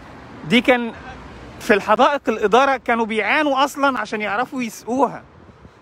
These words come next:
ما هو جوه كان هو ال-، المية بتطلع له، ال-، المواسير عايز، ما هو عايز مية. في ناس كتير كانت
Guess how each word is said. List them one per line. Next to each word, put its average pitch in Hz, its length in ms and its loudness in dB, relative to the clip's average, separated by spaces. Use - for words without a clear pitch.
ما 180 100 -10
هو 180 160 -6
جوه 262 440 2
كان 151 120 -4
هو 233 360 4
ال-، 170 160 -14
المية 233 500 -4
بتطلع 196 500 -2
له، 170 260 -4
ال-، 175 240 -4
المواسير 180 600 -2
عايز، 214 360 0
ما 214 100 -2
هو 240 120 6
عايز 233 260 0
مية. 247 260 0
في 190 140 -6
ناس 233 160 -6
كتير 247 360 -4
كانت 165 200 -2